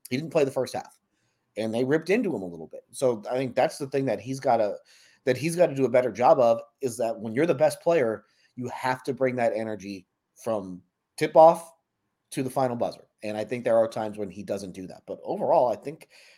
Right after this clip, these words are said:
he's been fine. And, uh, like, like you said, he's probably been their best player over this, this, uh, e-, even in this bad stretch. So I,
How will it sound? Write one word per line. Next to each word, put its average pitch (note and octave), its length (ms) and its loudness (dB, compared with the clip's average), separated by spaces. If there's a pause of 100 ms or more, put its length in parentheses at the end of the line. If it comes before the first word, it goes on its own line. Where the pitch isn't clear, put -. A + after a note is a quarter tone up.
(160)
he's B2+ 160 -8
been C#3+ 300 -8
fine. A2 500 -8
And, F2+ 320 -14
uh, B1+ 560 -20
like, B2 160 -8
like A2 220 -6
you A2+ 60 -12
said, G#2+ 440 0 (460)
he's A2+ 160 -10
probably C3 240 2
been C3 160 0
their B2 140 0
best B2+ 220 0
player A#2 420 -2
over G#2 220 -8
this, F#2 340 -12 (140)
this, G2+ 280 -10
uh, F2+ 260 -6 (560)
e-, A2+ 60 -10
even B2 340 -2
in A#2 100 -4
this A2+ 140 -4
bad G2 300 -6
stretch. - 320 -10
So D2 100 -12
I, - 140 -8